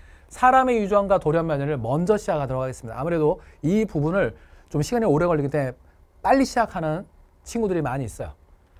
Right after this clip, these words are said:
그리고 촬영을 현강에서는 막전이 근육 세포 근육 파트를 할 건데, 제가 스튜디오 촬영 같은 경우에는 칠월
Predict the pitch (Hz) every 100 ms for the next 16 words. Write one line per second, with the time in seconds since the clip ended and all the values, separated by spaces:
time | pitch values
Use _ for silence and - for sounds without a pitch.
0 | - - - _ 233 233 196 240 - -
1 | 277 277 269 262 262 - 294 285 277 240
2 | 208 165 202 - 123 139 - 226 214 196
3 | 190 - 269 247 220 175 165 151 139 151
4 | 208 82 - - - - 196 202 - 277
5 | 269 254 240 214 202 202 180 160 147 180
6 | 247 - - - - - - 262 254 247
7 | 254